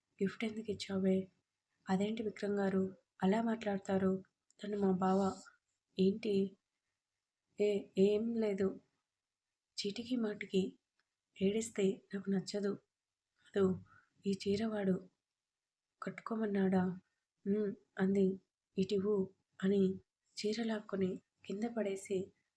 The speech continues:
తను తెచ్చిన చీర మధు చేతిలో పెట్టాడు. "ఈ చీర కట్టుకుని బయటికి రా." "ఏంటి?" విస్తుపోయింది మధు. "అవును,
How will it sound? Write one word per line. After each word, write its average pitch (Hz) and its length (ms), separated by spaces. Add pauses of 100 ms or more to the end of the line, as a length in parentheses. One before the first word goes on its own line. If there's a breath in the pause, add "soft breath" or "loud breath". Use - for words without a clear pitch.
తను 196 160
తెచ్చిన 190 360
చీర 202 280 (720)
మధు 196 200
చేతిలో 202 380
పెట్టాడు. 190 480 (640)
"ఈ 202 80
చీర 208 280
కట్టుకుని 196 520 (300)
బయటికి 190 380
రా." 202 120 (760)
"ఏంటి?" 214 400 (520)
విస్తుపోయింది 208 640
మధు. 190 300 (720)
"అవును, 196 320